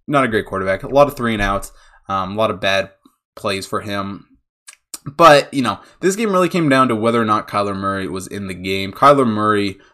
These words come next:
not having him on the field just hurt the Cardinals. Couldn't get anything going, you know, couldn't make a drive. It looked a lot, it reminded me a, <laughs> a heck of a lot of, uh, Steve Keim and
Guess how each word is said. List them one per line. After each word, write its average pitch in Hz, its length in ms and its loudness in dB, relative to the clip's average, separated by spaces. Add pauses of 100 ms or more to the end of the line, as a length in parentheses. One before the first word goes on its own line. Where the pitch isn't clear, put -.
not 127 260 0
having 117 340 -4
him 107 200 -8
on 104 100 -6
the 98 60 -10
field 101 360 -8
just 98 180 -14
hurt 127 240 -2
the 117 60 -8
Cardinals. 95 500 -8
Couldn't 135 300 -4
get 110 200 -4
anything 101 720 -8 (540)
going, 101 500 -4
you 98 80 -6
know, 90 120 -6
couldn't 135 280 -2
make 110 160 -6
a 98 60 -6
drive. 101 400 2
It 101 80 -4
looked 135 200 -4
a 113 60 -2
lot, 104 440 2
it 104 100 -4
reminded 107 280 -2
me 98 120 -6
a, - 80 -6
<laughs> - 340 0
a 101 100 0
heck 123 260 0
of 110 60 -2
a 107 60 -2
lot 101 420 -2 (260)
of, 90 380 -2
uh, 92 320 0
Steve - 380 -6
Keim 101 540 -2
and 90 400 -6